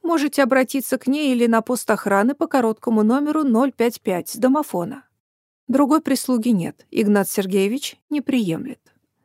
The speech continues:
"Ясно", киваю коротко. "Спасибо".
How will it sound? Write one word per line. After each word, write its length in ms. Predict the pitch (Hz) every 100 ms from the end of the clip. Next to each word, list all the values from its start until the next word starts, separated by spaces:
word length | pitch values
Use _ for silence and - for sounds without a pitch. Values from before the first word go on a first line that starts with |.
| _ _ _ _ _ _
"Ясно", 680 | 226 220 220 185 - 196 214 _ _ _
киваю 360 | - 185 180
коротко. 580 | 175 190 196 - - 208 _
"Спасибо". 680 | - - 294 - 214 190 214